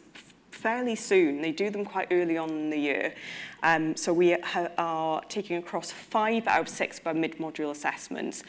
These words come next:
Five of them are primarily M-, uh, M C Q with a few short answer questions thrown in, not that many, and one of them's an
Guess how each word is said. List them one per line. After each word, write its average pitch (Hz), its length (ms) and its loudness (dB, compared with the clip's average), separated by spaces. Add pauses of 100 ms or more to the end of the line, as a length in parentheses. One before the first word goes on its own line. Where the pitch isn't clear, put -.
(400)
Five 226 360 2
of 208 140 -6
them 196 360 6
are 170 220 0
primarily 196 960 4
M-, 175 180 2 (220)
uh, 175 260 2
M 185 120 0
C - 140 -4
Q 180 300 0
with 196 160 -4
a 185 40 -12
few 254 360 0
short 214 400 0
answer 190 220 -2
questions 190 560 -4
thrown 190 280 2
in, 185 200 4
not 180 180 0
that 175 200 0
many, 185 420 4 (240)
and 175 180 2
one 226 120 4
of 226 80 0
them's 202 200 0
an - 80 -8